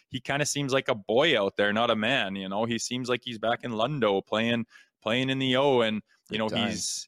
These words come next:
Speaker 2: Yeah.
Speaker 1: he thinks he can just do his thing out there and, you know, make those mistakes, but he's good enough to just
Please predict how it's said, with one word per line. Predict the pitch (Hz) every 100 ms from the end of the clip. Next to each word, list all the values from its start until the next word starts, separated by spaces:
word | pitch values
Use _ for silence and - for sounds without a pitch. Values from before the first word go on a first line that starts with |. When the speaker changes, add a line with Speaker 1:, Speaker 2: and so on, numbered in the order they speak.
| _
Speaker 2:
Yeah. | 95 90
Speaker 1:
he | - 123
thinks | 120 123 -
he | 120
can | 127
just | 117 110 95
do | 107 123
his | 120 -
thing | 113 135 131
out | 110 -
there | 107 110 107
and, | 107 104 101 -
you | 107
know, | 110
make | 104 113 127
those | 131 113
mistakes, | 110 - - 104 101 -
but | 107
he's | 98
good | 113 110
enough | 113 -
to | 107
just | 110 -